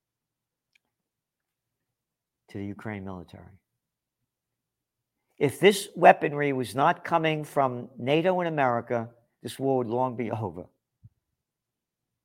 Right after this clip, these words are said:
Houses, businesses, lives wouldn't be killed and destroyed.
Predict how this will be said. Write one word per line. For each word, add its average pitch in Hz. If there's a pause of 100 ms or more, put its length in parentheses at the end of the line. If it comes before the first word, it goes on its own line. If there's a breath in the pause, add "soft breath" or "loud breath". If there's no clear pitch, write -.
(640)
Houses, 147
businesses, 135
lives 127
wouldn't 117
be 113
killed 120
and 110
destroyed. 104